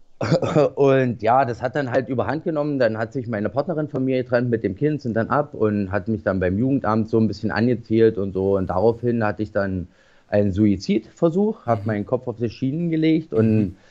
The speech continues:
Speaker 1: dann ist mir dann so bewusst geworden, was
Speaker 2: Mhm.
Speaker 1: soll denn die Mama quasi unserem Jungen dann erzählen, wo
Speaker 2: Mhm.
Speaker 1: der Papa ist,
Speaker 2: Mhm.
Speaker 1: weißt du?
Speaker 2: Mhm.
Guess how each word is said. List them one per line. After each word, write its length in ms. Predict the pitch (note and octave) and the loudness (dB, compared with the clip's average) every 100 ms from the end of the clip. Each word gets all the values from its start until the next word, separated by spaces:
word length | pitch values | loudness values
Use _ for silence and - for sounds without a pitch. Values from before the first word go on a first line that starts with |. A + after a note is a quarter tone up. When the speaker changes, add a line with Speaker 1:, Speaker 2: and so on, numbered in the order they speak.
| - _ | -20 _
Speaker 1:
dann 160 | - G#2+ | 0 2
ist 180 | A#2+ A#2 | 2 2
mir 100 | A#2+ | 2
dann 180 | A#2+ A#2 | 2 4
so 160 | A#2+ | 4
bewusst 420 | B2 A#2 C#3 D#3 - | 4 4 4 0 0
geworden, 580 | B2+ B2 C3 C#3 B2+ F#2+ | 2 4 4 2 0 -4
was 140 | A2+ | -4
Speaker 2:
Mhm. 40 | |
Speaker 1:
soll 120 | A2 A#2 | -2 0
denn 160 | A#2+ | 0
die 100 | G#2+ | -2
Mama 320 | G2+ G#2+ A#2+ | -2 -2 -2
quasi 540 | G#2+ - G2+ G2 G#2 G#2 | -2 -4 -6 -4 -2 -2
unserem 320 | G#2+ G2+ G2+ | -2 -4 -2
Jungen 220 | G#2+ A#2+ | 0 2
dann 180 | G#2+ G2+ | 2 0
erzählen, 560 | F#2 F#2 A2 B2+ G2+ F#2 | -2 -2 2 4 4 0
wo 60 | |
Speaker 2:
Mhm. 40 | F#2+ | -2
Speaker 1:
der 100 | F#2 | -2
Papa 260 | A2+ A#2+ | -4 -4
ist, 280 | - C2+ - | -6 -8 -12
Speaker 2:
Mhm. 120 | A2 | -10
Speaker 1:
weißt 220 | G#2 G#2 | -10 -8
du? 120 | B2 G#2+ | -6 -6
Speaker 2:
Mhm. 200 | G#2 | -8